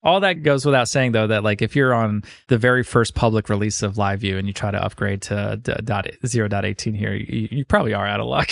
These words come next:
<laughs> Uh, but if you're keeping up, you know, as, as the releases come out, I wanna say that even Rails is this way too. If you're making bigger jumps, maybe that's not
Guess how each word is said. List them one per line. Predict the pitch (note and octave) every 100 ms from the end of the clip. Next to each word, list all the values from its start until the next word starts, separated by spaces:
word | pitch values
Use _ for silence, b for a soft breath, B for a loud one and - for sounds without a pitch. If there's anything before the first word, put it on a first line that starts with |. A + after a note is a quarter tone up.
| -
<laughs> | - B3+ - - - G#3+ - G3+ - F#3 - - - - - G3+ B B G#3+ D#3+
Uh, | D3+
but | C#3+ F3+
if | F3
you're | G3+
keeping | - C#4 G3
up, | F#3 D#3 - D#3+
you | D#3
know, | D3+
as, | D#3+ E3 -
as | C3+ D#3 D3+
the |
releases | C#3+ C#3+ C3+ C3
come | - B2
out, | A#2+ G#2+ - _ -
I | F#3
wanna | G#3+ C#4 B3+
say | F#3 E3+
that | C#3 - -
even | D3 B2+
Rails | A2+ A#2 G#2+
is | G#2 F#2+
this | G#2 -
way | A2 G#2+ - -
too. | C3+ G#2+ G#2 - B B B B
If | C#3
you're | A#3
making | A3 G3+ D3
bigger | A#2 B2 A#2
jumps, | A2+ A2+ G#2 - - -
maybe | D3 C3 B2+
that's | A#2 -
not | A#2+ A2 G#2+